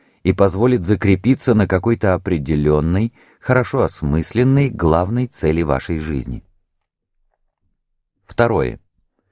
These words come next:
Уверенность в себе позволит вам справиться с шестью главными страхами, которыми проклято человечество. Страхом нищеты, страхом болезни, страхом старости,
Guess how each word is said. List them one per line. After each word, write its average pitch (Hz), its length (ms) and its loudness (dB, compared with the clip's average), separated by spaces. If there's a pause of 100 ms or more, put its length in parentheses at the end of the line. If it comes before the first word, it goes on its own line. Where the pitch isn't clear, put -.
(500)
Уверенность 117 800 2
в - 100 -14
себе 92 400 2 (540)
позволит 90 580 0
вам 107 200 0
справиться 90 680 -4
с 76 40 -6
шестью 92 600 -2
главными 69 540 0
страхами, 101 720 -2 (340)
которыми 98 460 2
проклято 95 640 0
человечество. 76 840 -4 (640)
Страхом 92 640 0
нищеты, 76 640 -2 (320)
страхом 73 600 -2
болезни, 78 600 0 (140)
страхом 92 500 -2
старости, 87 800 -4